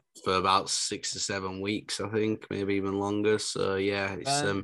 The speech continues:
Speaker 2: Burnley are now that team, though, that you can tell that they've got their caretaker manager and he's thinking, "I need to make an impression here. I'm gonna go gung-ho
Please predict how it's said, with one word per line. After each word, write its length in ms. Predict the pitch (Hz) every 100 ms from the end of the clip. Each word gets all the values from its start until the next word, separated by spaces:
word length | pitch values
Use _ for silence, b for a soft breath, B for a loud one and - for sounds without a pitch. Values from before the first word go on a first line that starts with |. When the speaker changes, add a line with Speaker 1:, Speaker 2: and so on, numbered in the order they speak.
| -
Speaker 2:
Burnley 380 | 139 147 147
are 60 | 143
now 280 | 131 127 123
that 260 | 120 117 -
team, 280 | 117 107
though, 260 | 98 95 95
that 160 | 92 -
you 140 | 107
can 180 | - 110
tell 300 | - 107 92
that 160 | 95 - - -
they've 200 | 123 123
got 160 | 120 107
their 240 | 104 104
caretaker 680 | 110 143 151 143 139 127 123
manager 300 | 110 104 101
and 80 | 104
he's 160 | 98 -
thinking, 300 | 107 101 107
"I 80 |
need 160 | 110 113
to 100 | -
make 220 | 110 101
an 80 | 104
impression 480 | 101 - 110 - 92
here. 100 | 90
I'm 140 | 92 101
gonna 220 | 101 98
go 240 | - 101
gung-ho 680 | 95 117 120 113 107 104 90